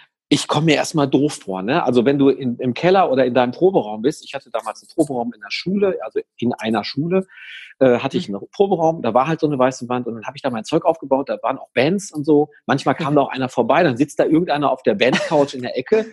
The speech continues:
Speaker 2: <laughs>
Speaker 1: dreht
Speaker 2: Mhm.
Speaker 1: sich eine Zigarette und guckt dir an, guckt sich, guckt sich mich an. Und ich habe das auch im vollen Kostüm gemacht damals. Ich habe
Speaker 2: Geil.
Speaker 1: also das,
Speaker 2: Ja,
Speaker 1: was ich,
Speaker 2: mega.
Speaker 1: das, was ich auf der, das, was ich auf der Bühne anziehe, das, was ich, äh, was ich, wie ich, wie ich aussehen möchte, das habe ich auch beim Proben an.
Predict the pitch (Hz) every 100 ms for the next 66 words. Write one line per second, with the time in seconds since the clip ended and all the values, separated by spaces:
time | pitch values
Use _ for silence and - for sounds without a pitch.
0 | - _ - 151 180 170 151 - 123 98
1 | 160 208 160 - 175 156 127 143 135 -
2 | - 147 - _ - 156 - 143 - 117
3 | 202 - 170 190 123 175 - - - 196
4 | 196 - 196 175 - 165 - 175 151 -
5 | 196 220 214 180 - - 220 269 226 98
6 | 92 - 92 90 85 110 - 139 - 151
7 | - - - 175 139 190 175 139 117 170
8 | 220 208 190 196 190 - _ 196 196 196
9 | 196 170 175 147 247 240 185 190 - 190
10 | 180 180 - _ _ 143 165 165 151 147
11 | - - 147 143 139 139 139 127 120 139
12 | 139 - 123 139 139 165 190 185 156 151
13 | 131 127 156 190 147 151 - 156 156 180
14 | 240 170 - -